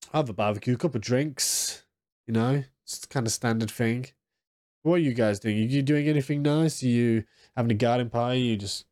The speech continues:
gonna get absolutely shit-faced? <laughs> Uh, I hope you have a good time, whatever you're doing.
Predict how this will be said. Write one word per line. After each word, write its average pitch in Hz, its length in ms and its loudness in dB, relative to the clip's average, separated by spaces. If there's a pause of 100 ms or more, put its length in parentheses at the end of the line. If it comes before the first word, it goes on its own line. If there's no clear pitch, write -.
(260)
gonna 104 140 2
get 101 160 2
absolutely 107 680 0
shit-faced? 117 760 -2 (340)
<laughs> 165 200 -4 (1160)
Uh, 113 300 2
I 123 40 2
hope 165 220 2
you 156 60 4
have 139 100 2
a 127 40 -10
good 123 140 0
time, 117 220 0
whatever 113 280 2
you're 104 120 -2
doing. 98 280 0